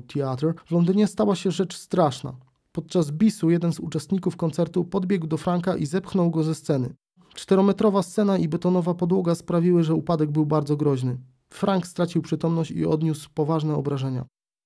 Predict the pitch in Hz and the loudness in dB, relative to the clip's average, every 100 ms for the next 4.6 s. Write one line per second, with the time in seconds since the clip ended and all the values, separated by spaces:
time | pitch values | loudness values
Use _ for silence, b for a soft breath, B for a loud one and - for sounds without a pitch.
0 | _ - 135 180 185 175 170 147 165 151 | _ -12 -2 0 2 0 -2 -2 -4 -4
1 | 139 160 151 156 147 151 147 170 - 147 | -6 -2 0 0 -2 -2 0 -2 -2 -4
2 | 147 143 147 - 175 175 - 147 190 190 | -2 -2 -4 -4 -4 -4 -8 0 2 2
3 | 185 175 175 180 175 175 170 175 180 170 | 0 0 2 2 2 2 0 0 -4 -2
4 | 156 - 156 135 120 - | -4 -4 -4 -4 -6 -10